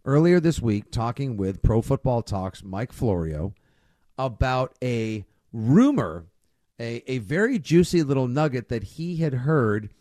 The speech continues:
in N F L circles recently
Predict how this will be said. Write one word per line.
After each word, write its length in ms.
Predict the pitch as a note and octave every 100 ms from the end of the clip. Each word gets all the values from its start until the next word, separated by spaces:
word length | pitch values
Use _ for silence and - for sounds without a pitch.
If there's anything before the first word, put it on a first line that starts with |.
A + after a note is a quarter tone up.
| _ _ -
in 180 | C3 -
N 160 | D3
F 220 | E3 D#3 D3
L 180 | D3
circles 540 | - D#3+ D#3 D3 A#2 G2
recently 720 | A2+ F#3+ E3 A#2+ F#2 F2